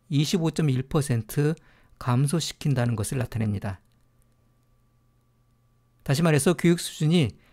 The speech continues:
로우에서 하이로 바뀌면은 디모크레트일 가능성은 리퍼브리컨일 가능성에 비해서 이십오점일 퍼센트 작아진다는 것을 의미합니다.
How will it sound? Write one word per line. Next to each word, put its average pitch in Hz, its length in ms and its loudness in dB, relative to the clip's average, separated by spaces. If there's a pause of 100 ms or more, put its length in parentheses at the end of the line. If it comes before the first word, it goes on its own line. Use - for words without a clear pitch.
(140)
로우에서 147 680 4
하이로 196 380 4
바뀌면은 123 580 0 (540)
디모크레트일 151 760 0
가능성은 131 680 0 (380)
리퍼브리컨일 143 840 0
가능성에 120 680 -2
비해서 143 520 -2 (300)
이십오점일 135 680 0
퍼센트 135 680 -2
작아진다는 120 680 0
것을 101 260 -4
의미합니다. 98 540 -4